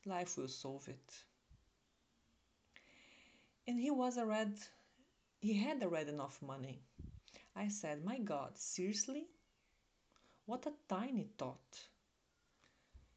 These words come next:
It's not small, it's tiny. It's smaller than a small thought. Do you think that a person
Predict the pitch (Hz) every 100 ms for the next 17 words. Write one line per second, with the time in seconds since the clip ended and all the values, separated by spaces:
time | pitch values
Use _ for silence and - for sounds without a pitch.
0 | - 208 214 269 - 165 175 208 147 143
1 | - - - - - - _ - - -
2 | 165 196 220 147 135 131 _ - - _
3 | _ _ _ _ _ - - 190 180 175
4 | 175 175 208 233 180 147 147 _ _ _
5 | _ 160 180 175 170 156 131 131 135 92
6 | - - - - _ _ _ _ - -
7 | - - 180 247 262 - 214 254 202 202
8 | 180 - 175 180 - 131